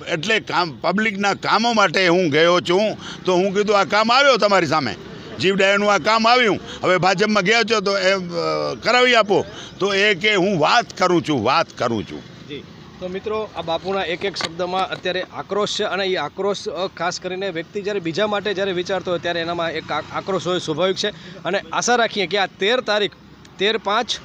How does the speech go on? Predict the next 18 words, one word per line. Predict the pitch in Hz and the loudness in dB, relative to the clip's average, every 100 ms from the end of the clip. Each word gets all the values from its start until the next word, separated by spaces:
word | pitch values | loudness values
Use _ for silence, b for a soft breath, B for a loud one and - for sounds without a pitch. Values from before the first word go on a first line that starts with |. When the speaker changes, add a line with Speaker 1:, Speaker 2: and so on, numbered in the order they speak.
| 147 139 | -18 -6
Speaker 2:
બે | 165 | -4
હજાર | 190 190 208 | -2 0 0
વીસ | 175 196 247 - B B B | 0 -2 -2 -4 B B B
બુધવાર | 160 175 214 220 | -4 2 4 4
છે | 196 247 | 2 -4
અને | - - 170 185 | -6 -8 -4 -2
આજે | 165 196 240 | 0 2 2
સાંજ | - 190 202 240 | 0 0 -2 -2
સુધી | 240 233 175 | -4 -2 -4
આ | - 175 185 | -2 0 0
અંગે | 190 190 | 0 0
નિર્ણય | 175 185 208 | 0 0 0
લેવાઈ | 190 214 208 | 2 2 2
જાય, | 233 | -2
કારણ | 208 208 220 | -2 -4 -4
કે | 226 | -4
એક, | 202 233 247 | -2 0 0
અ, | 247 | 0